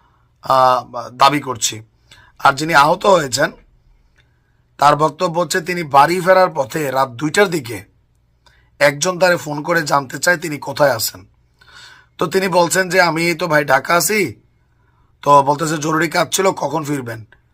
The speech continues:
তো বলছে, "আমি ভোর, আহ, ভোর হবে, আস্তে আস্তে আমি, আহ, বাস থেকে নাইমা আইসা, আহ, বাড়িতে যাব।"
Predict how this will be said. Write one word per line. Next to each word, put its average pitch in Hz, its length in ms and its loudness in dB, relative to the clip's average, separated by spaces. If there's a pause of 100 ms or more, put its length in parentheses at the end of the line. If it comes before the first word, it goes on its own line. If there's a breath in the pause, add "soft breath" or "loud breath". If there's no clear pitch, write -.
(960)
তো 175 80 -2
বলছে, 170 240 4
"আমি 165 160 2
ভোর, 160 420 0
আহ, 156 340 6
ভোর 151 280 2
হবে, 175 220 6
আস্তে 165 300 2
আস্তে 156 260 0
আমি, 143 340 2
আহ, 127 320 0
বাস 127 260 0
থেকে 147 200 -6
নাইমা 147 260 0
আইসা, 131 420 0 (340 soft breath)
আহ, 127 100 0
বাড়িতে 143 320 4
যাব।" 110 260 -8